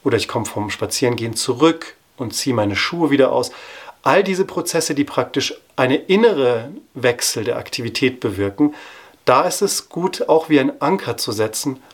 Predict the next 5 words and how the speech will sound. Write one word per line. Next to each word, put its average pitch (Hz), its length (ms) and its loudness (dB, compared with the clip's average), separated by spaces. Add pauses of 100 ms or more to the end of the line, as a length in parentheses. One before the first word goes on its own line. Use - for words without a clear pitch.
(220)
bevor 160 880 4 (320)
du 120 140 -6
die 107 260 -10 (140)
Aktivität 113 760 -2
wechselst. - 600 -10